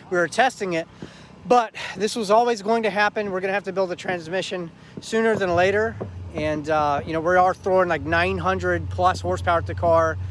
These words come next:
and about the same in torque, because turbos are pretty much one-to-one almost. They make a lot more torque than, than supercharged cars do. So, um,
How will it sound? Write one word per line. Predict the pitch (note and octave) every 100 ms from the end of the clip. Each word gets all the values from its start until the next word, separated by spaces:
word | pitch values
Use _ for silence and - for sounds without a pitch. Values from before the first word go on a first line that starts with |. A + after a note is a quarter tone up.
| - - -
and | E3+ E3+
about | E3+ F#3
the | F3
same | - F3+ F3
in | E3
torque, | - A3+ F3+ - - - - -
because | F3 - F3+ E3
turbos | - F3+ F3 D#3+ - F3+
are | E3
pretty | D#3 E3
much | D#3 D3
one-to-one | D#3+ D3+ D3+ D#3 D3+
almost. | D#3 E3+ E3 E3 C#3 A#2+
They | D#3
make | E3+ D#3
a |
lot | D3+ F3+ F#3+
more | F3 E3+
torque | - F3+ D3
than, | D#3 D3+ C#3
than | D#3
supercharged | D3 F3+ D3+ C#3+ C#3
cars | C#3 B2
do. | C3+ B2+ - - - - -
So, | - A#3+ B3+ B3 G3+ - -
um, | G3 G3 G3+ F#3+